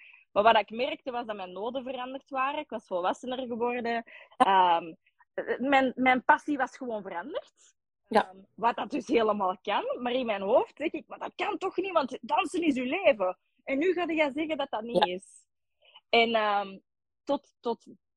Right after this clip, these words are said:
Speaker 1: eh, een half of, of ja, net geen jaar geleden dacht ik,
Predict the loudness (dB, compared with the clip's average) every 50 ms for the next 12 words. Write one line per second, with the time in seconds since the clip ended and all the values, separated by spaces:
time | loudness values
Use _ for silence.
0 | _ _ _ _ _ _ _ _ _ -8 -6 -4 -4 -4 -4 -4 -6 -8 -10 -12
1 | -14 -8 -2 -2 0 0 0 -2 -6 -8 -14 -14 -14 -14 -16 -18 -16 -16 -12 -6
2 | -2 0 2 2 2 2 0 -4 _ _ _ _ _ _ _ _ -6 2 4 4
3 | 4 4 4 2 2 4 4 4 4 4 4 2 -2 -4 -2 -2 -2 -2 -2 -2
4 | -4 -4 -2 -4 -4 -6 -8 -10 -10 -10 -10 _ _ _